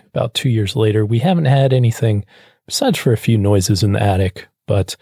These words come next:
nothing like that has happened again. So if you enjoyed this story, if you enjoyed my voice, maybe you would like my podcast where I tell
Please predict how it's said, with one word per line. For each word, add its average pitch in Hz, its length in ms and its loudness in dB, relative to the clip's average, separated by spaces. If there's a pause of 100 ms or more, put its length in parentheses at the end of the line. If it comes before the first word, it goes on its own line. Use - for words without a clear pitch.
(380)
nothing 120 320 0
like 104 240 0
that 101 400 -2
has - 160 -12
happened 113 320 -2
again. 113 340 -2 (640)
So - 120 0
if 131 120 -2
you 151 80 2
enjoyed 160 320 2
this 143 120 2
story, 123 560 0
if - 160 -4
you 107 180 -2
enjoyed 104 420 -2
my 104 160 -2
voice, 113 520 -2 (400)
maybe 180 260 2
you 147 280 2
would 127 260 0
like 113 220 0
my 117 160 0
podcast - 680 -2
where 107 160 -4
I 101 100 -2
tell 110 520 -2